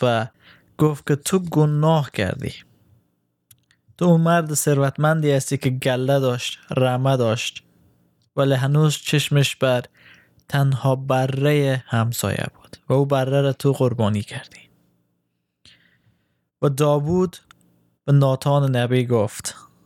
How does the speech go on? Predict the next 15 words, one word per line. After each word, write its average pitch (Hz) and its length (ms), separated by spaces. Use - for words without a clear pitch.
"من 160 400
در 139 260
برابر 131 600
خداوند 113 640
گناه 107 440
کردم." - 300
و 135 40
ناتان 131 440
در 123 180
جواب 120 420
گفت: 127 240
"خداوند 135 840
گناهت 127 680
را 117 100
بخشیده 107 640